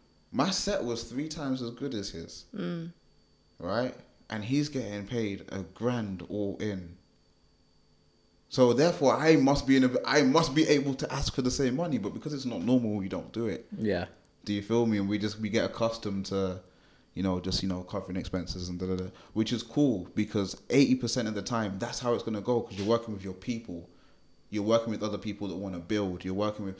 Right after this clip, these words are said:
Speaker 1: but when you are working with organizations that have budgets and you are working with multinationals and you are working with huge organizations, don't let them tell you you ain't got no money. If they ain't got no money, goodbye.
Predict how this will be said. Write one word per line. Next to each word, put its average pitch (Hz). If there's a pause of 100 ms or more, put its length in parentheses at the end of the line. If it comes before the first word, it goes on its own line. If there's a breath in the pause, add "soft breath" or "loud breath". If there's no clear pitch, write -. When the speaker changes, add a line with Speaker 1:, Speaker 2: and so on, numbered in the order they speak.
(180 loud breath)
Speaker 1:
but 120
when 135
you 160
are 151
working 120
with 101
organizations 98
that 92
have 95
budgets - (360 soft breath)
and 101
you 98
are 151
working 123
with 101
multinationals 95
and 87
you 95
are 131
working 113
with 95
huge 104
organizations, 95
don't 523
let 523
them 403
tell 381
you 403
you 403
ain't 320
got 311
no 302
money. 285
If 311
they -
ain't -
got 285
no -
money, 277
goodbye. 254